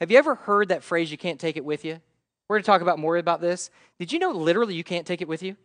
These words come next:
I know, I mean, I know we say it, but I'm just saying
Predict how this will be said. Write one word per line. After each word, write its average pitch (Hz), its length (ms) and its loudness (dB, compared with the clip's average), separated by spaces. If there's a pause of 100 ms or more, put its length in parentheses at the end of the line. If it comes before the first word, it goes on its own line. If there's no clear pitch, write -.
(800)
I 196 100 4
know, 220 100 4
I 220 180 8
mean, 269 160 6
I 269 80 8
know 269 300 10
we 247 160 4
say 139 500 4
it, 139 140 -6
but 170 200 6 (200)
I'm 190 120 2
just 220 200 0
saying 175 540 4